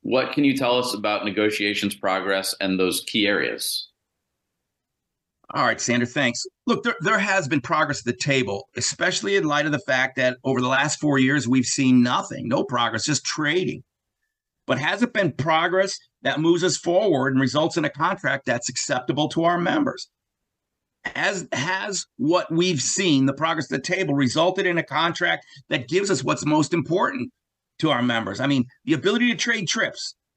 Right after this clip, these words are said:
Speaker 2: the ability to have the option on recovery obligation,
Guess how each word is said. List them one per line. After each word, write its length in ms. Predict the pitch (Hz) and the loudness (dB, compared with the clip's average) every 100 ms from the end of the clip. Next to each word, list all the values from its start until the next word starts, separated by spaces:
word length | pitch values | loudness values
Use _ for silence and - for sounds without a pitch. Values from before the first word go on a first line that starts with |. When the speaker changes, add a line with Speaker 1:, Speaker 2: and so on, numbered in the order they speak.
| - | 0
Speaker 2:
the 100 | 160 | 0
ability 320 | 151 208 208 | 2 2 2
to 100 | 190 | 0
have 320 | 175 185 190 151 - | 0 -2 -2 -4 -6
the 180 | 170 | -2
option 360 | 175 214 - 151 | 2 0 0 0
on 160 | 135 131 | 0 0
recovery 420 | 135 208 208 175 | 0 0 0 0
obligation, 800 | 123 113 101 113 101 - 90 | 0 -2 -4 -2 0 0 -2